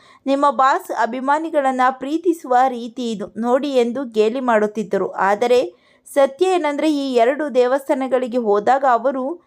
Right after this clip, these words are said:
ಬಿಳಿ ಪಂಚೆ ಉಟ್ಟು ಬಿಳಿ ಶಾಲು ಹೊದ್ದಿದ್ದರು. ಆಗ ಅವರ ಎದೆ ಮೇಲೆ ಇದ್ದ ಟ್ಯಾಟೂ ಸ್ಪಷ್ಟವಾಗಿ ಕಾಣಿಸುತ್ತಿತ್ತು. ಶಾಲು ತೆಗೆದಾಗಲಂತೂ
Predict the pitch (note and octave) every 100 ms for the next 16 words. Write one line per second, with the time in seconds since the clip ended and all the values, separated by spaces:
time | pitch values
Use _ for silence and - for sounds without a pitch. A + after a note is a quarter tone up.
0 | E3+ E3+ G#3+ C4+ D#4 G#4 G#4 F4 F4 D#4
1 | C4+ B3 D#4 B3+ C4 D#4 E4+ D#4 B3 C#4
2 | B3+ G#3+ A#3 F#3+ G#3 - - G#3+ B3+ C4+
3 | A#3 A3+ A#3 G3+ G3+ A3+ B3+ C4 C4 G#3+
4 | A#3 A3+ G#3 B3+ C4 C4 E4+ - _ _
5 | _ D4 C#4+ D4+ G#4 G#4+ D#4 B3+ D4+ D4
6 | A3+ A#3+ B3+ C4 B3+ A3 G3+ - - A#3+
7 | G#3+ D4 D#4+ C#4 B3 A#3+ C4 C#4+ C#4+ C#4
8 | C4+ B3+